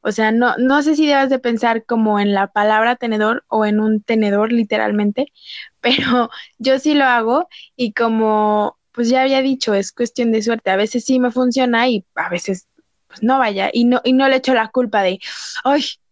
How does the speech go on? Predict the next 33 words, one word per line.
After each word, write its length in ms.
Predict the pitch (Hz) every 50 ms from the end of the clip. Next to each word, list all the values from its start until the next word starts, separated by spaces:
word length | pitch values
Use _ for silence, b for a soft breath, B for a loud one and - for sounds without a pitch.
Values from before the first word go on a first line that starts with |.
| _ -
este, 600 | 190 233 220 - _ - 240 220 208 - - - _ _ _ _ _ _ _
porque 240 | - 233 - 247 220
pensé 300 | 214 233 226 233 - 254
en 80 | 247 247
tenedor", 500 | 294 285 269 254 226 220 214 214 214 - -
o, 180 | 202 208 214 220
"Ay, 180 | 254 262 262
la 100 | 262 262
maestra 300 | 247 247 233 - - 247
Marta", 320 | 247 233 214 214 233 226 226
o 40 |
algo 160 | 214 214 208 208
así. 200 | 208 - 240 240
Nah, 260 | 269 311 311 294 285
pues, 140 | - 240 214
ya 140 | 233 240 254
sé 200 | 254 - 254 247
que 220 | - 240 233 226 214
es 140 | 214 -
como, 580 | _ - 226 220 214 208 202 214 220 233 269 - _ _ _ _ _ _ _ _ _ _ _ _ _ _ _ _ _ _ _
como 340 | - 247 247 247 254 247 254
que 80 | - 285
este 220 | 262 269 - 320
ritual 600 | 311 302 294 254 240 - 262 254 247 247 254 254
que 120 | - 254
se 100 | 247 254
me 120 | 240 226 226
quedó 260 | 233 226 226 226 226
desde 240 | 226 233 220 233 226
la 180 | 214 214 214
prepa, 500 | - - 226 220 - 208 220 262 311 349 - _
que 160 | - 233 214
lo, 500 | 214 214 214 208 208 208 208 208 208 -